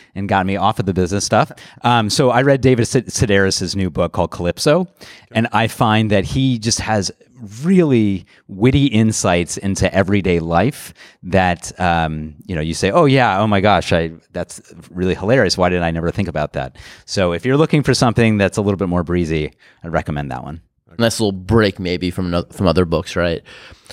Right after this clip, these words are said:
Speaker 2: So what genre of music are you rocking out to right now?
Speaker 1: So I'm a big prog rock fan. So Rush, Queensryche, Dream Theater.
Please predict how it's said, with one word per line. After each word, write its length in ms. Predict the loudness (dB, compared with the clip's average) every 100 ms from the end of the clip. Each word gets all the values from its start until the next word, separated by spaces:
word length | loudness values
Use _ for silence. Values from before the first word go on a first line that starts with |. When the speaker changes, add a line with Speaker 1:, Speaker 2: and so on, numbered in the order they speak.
| -6
Speaker 2:
So 160 | -2 0
what 220 | 0 0
genre 320 | 0 2 2
of 60 | 2
music 340 | 0 -2 -6 -2
are 40 |
you 140 | -2 0
rocking 300 | -2 -2 -4
out 140 | -4
to 100 | -6
right 160 | -8 -8
now? 140 | -10 -12 -16 -20 -20 _
Speaker 1:
So 380 | -6 0 2 2 2
I'm 140 | 2
a 60 | 4
big 240 | 2 2
prog 300 | 0 2 4
rock 220 | 2 2
fan. 460 | 0 2 2 0 -4 -8
So 160 | -6 -4
Rush, 560 | 0 2 2 -2 -6
Queensryche, 840 | -4 -2 0 0 2 2 2 -2 -8 -20 -20 -10
Dream 280 | -2 0 2
Theater. 580 | 2 4 4 4 0